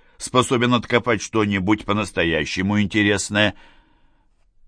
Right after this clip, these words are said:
«Ну вот, ты говорил, если что, услышим про ту картину, которую из музея сперли». «Веди», — коротко приказал Штабель, мгновенно напрягшись.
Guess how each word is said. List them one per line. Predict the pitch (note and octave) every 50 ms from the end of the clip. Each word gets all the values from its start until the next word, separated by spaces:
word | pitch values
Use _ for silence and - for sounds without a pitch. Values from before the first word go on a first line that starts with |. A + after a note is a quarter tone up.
| - - -
«Ну | - G3+ C4 C#4
вот, | C4+ C4+ B3 A3 D#3+ B2+ - - -
ты | - F#3+ G3
говорил, | C#3+ E3+ G3 F#3+ G3 G3 F#3+ G3+ G3 D#3+
если | C#3 D3+ F#3 E3+ - - D#3+ D#3+
что, | D3+ - - - G3 E3+ E3+
услышим | E3+ - - G#3+ A3 G#3+ D#3 - D#3 C#3+ C#3
про | - D#3+ E3 D#3
ту | - F3 E3 B2+
картину, | E3 D#3+ D#3 - - F#3+ F#3 D#3 C#3 B2+
которую | G#2+ C3+ B2 - D3+ D3 C#3 C3+ C#3 C3+
из | B2+ A2+
музея | C#3 D3 D3 A#2 G#2+ A2+ G#2+ G#2 A2+ A#2 B2
сперли». | A#2+ - - - D3 D3 D3 C3+ C#3 C#3+ C#3+ C#3+ C3+ - - - - - _ _ _ _ _ _ _ _ _ _ _ _ _ _ _ -
«Веди», — | - C2 D2 D#2+ E2 F#2 G#2 G#2+ A2 A2 G2+ G2+ A2+ B2 A#2+ A2 F#2+ D#2 - _ _ _ _ _ _ _ _ _ _ _ _ -
коротко | - A2 A#2+ A2+ A2 G#2+ G2+ - - G#2 F#2
приказал | - G2+ G2 F2 - F#2 F2 E2 F2 D#2+ D#2
Штабель, | - - - - C3+ D#3 D#3 D#3+ D#3 D#3 D3 - _ _ _ _ _ _ _ _ _ _ -
мгновенно | F#2+ G2 A2 A#2+ B2+ B2 A2 G#2 A#2 B2 A#2 A2+ A2 A2+ A2+ A2+
напрягшись. | A2 A2 A2 G2+ - G#2 G#2+ G#2+ G2+ - - - A2 G#2 - - - -